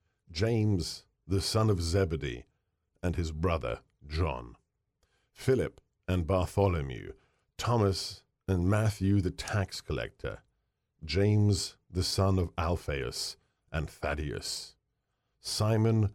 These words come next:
the Cananean, and Judas Iscariot, who betrayed him.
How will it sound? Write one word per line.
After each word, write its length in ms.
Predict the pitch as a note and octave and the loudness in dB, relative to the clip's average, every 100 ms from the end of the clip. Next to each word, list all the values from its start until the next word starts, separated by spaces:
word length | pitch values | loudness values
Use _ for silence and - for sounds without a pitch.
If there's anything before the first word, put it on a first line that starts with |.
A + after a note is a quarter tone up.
| - | -4
the 100 | F#2 | -6
Cananean, 840 | - G2 G2+ F#2+ F2+ E2+ C#2 A#1+ - _ _ _ _ _ - | -2 2 4 4 4 2 -2 -8 -16 _ _ _ _ _ -6
and 180 | E2 D2 | -4 -4
Judas 800 | E2+ G2+ F2 F2 D#2 - - - | 0 2 2 0 -4 -6 -8 -8
Iscariot, 1000 | D#2 D#2 - - D#2 C#2 B1+ A1+ - - _ _ | -6 -4 -4 -4 -4 -2 -4 -8 -10 -16 _ _
who 80 | F2 | -6
betrayed 640 | D#2 D2+ - D2 C2+ A1+ | -6 -6 -6 -4 -4 -6
him. 320 | - B1 G1+ | -10 -10 -12